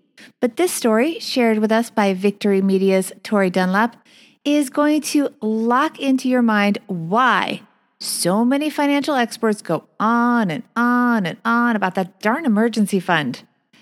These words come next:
Special welcome to our new listeners. So glad you found us and that you are here. And to our regulars, we appreciate your support.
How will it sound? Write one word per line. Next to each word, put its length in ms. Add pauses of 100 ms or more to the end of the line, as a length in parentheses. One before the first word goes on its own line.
(140)
Special 320
welcome 320
to 140
our 100
new 220
listeners. 440
So 240
glad 240
you 80
found 320
us 180
and 140
that 120
you 160
are 140
here. 420
And 160
to 140
our 120
regulars, 480
we 100
appreciate 460
your 100
support. 460